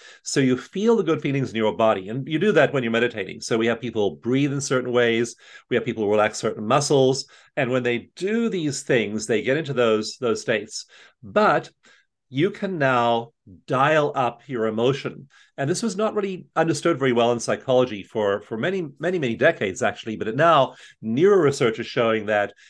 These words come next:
you feel that positive feeling in your body, maybe in your chest, maybe in your, your forehead or your throat, and you just amplify that. So amplification is effective. A second effe-,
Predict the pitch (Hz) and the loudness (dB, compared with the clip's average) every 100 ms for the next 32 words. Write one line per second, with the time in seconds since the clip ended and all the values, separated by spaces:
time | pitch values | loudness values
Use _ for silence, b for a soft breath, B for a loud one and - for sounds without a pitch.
0 | b 120 - 214 226 185 151 - 170 165 | b -10 -6 0 4 4 2 -2 2 2
1 | 131 127 - 160 147 117 107 98 - 156 | 2 -2 -4 -4 -2 -2 -2 -2 2 2
2 | 147 120 107 90 90 - - 147 147 - | 2 -4 -6 -6 -8 -10 -2 0 0 0
3 | 113 107 87 85 - 104 - 143 143 139 | -2 -2 -6 -10 -10 -10 -2 2 4 4
4 | 92 92 - 139 131 131 B B B - | 2 -4 -2 4 4 2 B B B -6
5 | 151 123 123 110 - 165 185 185 - _ | -4 -2 -4 -6 -4 2 2 0 -8 _
6 | 156 160 185 170 139 120 110 98 107 135 | -2 -2 -2 -6 -2 0 0 -4 -10 -12
7 | - - 147 143 139 139 147 147 123 131 | -6 -2 -2 -4 -4 -2 -2 -4 -6 0
8 | 131 117 123 110 110 B B B - 123 | 0 0 0 0 -2 B B B -6 0
9 | 185 196 202 - 135 156 - | 0 0 -4 -8 -4 -4 -4